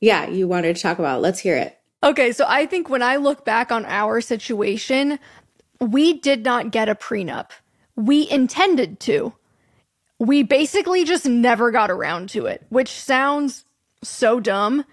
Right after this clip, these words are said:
Speaker 2: My husband is an attorney. Like, he was like, "I think we should get a prenuptial agreement." I was like,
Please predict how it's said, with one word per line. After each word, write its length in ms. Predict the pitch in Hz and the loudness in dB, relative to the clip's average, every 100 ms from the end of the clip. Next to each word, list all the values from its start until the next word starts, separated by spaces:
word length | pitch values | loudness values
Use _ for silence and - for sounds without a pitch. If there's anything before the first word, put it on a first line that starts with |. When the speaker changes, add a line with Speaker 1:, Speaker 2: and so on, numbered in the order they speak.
| _ - | _ -2
Speaker 2:
My 160 | 240 | 2
husband 300 | 277 269 262 | 2 0 -2
is 240 | - 269 247 | 0 0 0
an 60 | |
attorney. 600 | 254 240 240 214 233 262 - - | -2 -2 -2 -2 -2 -4 -8 -6
Like, 160 | 247 233 | -4 -4
he 180 | - 302 | 0 2
was 160 | 302 | 2
like, 140 | 262 - | 0 0
"I 200 | 226 339 | 0 0
think 200 | 285 208 | -2 -4
we 120 | 233 | -6
should 160 | - 214 | -4 -4
get 100 | 214 | -4
a 60 | |
prenuptial 440 | 214 262 269 - 208 | 0 0 0 0 -4
agreement." 340 | 208 202 214 | -2 -2 -2
I 80 | 214 | 0
was 80 | 233 | 0
like, 220 | 220 | -2